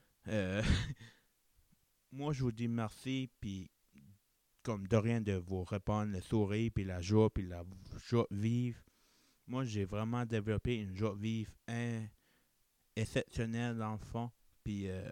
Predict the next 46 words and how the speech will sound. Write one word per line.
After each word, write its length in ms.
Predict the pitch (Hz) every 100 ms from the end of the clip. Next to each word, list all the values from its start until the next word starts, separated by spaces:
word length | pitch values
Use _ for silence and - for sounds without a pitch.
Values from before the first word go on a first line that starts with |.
| -
c'est 140 | - -
pas 100 | 104
mal 260 | 120 113
ça, 180 | 104 127
puis 260 | - 104 95
il 60 | 85
faut 200 | - 107
que 200 | 101 95
j'apprends 640 | - 101 98 - 135 131
à, 180 | 107 90 - _ _ _ _ _
j'apprends 460 | - - 107 113 131
tous 160 | 120 117
les 180 | 107
jours 240 | 101 107 123
comme 180 | 127 101
tout 120 | 107
le 80 | 101
monde, 380 | 101 120 143
là. 120 | 143 139 123
Je 360 | - - -
me 100 | 110
dis 200 | 101 107
tout 140 | - 110
le 40 |
temps 280 | - 107 95
ça. 260 | - 123 147 - _ _ _ _ _ _ -
Faut 220 | - 110
que 40 |
j'apprends, 480 | 104 107 - 139 135 - _ _
euh, 460 | 107 101 95 95 95
de 120 | 98
mes 220 | 110 104
erreurs 360 | 101 92 101 123
dans 140 | 113
le 40 | 92
fond, 320 | - 110 127 -
parce 180 | 98
que 140 | - 95
faire 200 | - 123
des 220 | 120 104
erreurs, 340 | 101 107 120
c'est 200 | 117 -
pas, 440 | 85 - 113 110 95 - - _ _ _ _ -
c'est 240 | - 101
pas 340 | - 120 117 107 -
méchant, 540 | 117 107 - 104 113